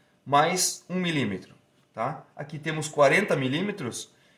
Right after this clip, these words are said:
então metade da lâmina é vinte, mais um milímetro é vinte e um. Tá? Vinte e um vai ser ali. Então, a parte do cabo, ela tá sendo dois milímetros maior do que a parte que vai restar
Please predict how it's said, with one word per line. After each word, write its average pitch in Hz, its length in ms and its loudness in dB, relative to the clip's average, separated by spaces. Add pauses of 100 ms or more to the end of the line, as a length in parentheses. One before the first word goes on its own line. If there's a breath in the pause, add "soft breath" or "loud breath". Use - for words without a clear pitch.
(140)
então 156 320 0
metade 156 600 4
da 151 100 4
lâmina 156 520 0
é 143 120 0
vinte, 175 580 -4 (180)
mais 151 420 2
um 170 120 -4
milímetro 170 640 -4
é 170 160 -2
vinte 175 300 -6
e 180 40 -4
um. 139 200 -4 (1700)
Tá? 143 220 -16 (120)
Vinte 156 280 -6
e 147 60 -6
um 151 100 -4
vai 170 120 -2
ser - 160 0
ali. 127 280 -2 (760 soft breath)
Então, 123 260 -8 (260)
a - 100 -4
parte - 360 2
do 233 80 -8
cabo, 180 340 4
ela 156 140 4
tá 151 140 0
sendo 165 280 0
dois 165 300 -2
milímetros 156 520 -4
maior 127 440 2
do 135 140 -14
que 143 140 -8
a 139 60 -2
parte 123 320 -2
que 135 100 -14
vai 131 160 2
restar 127 540 -2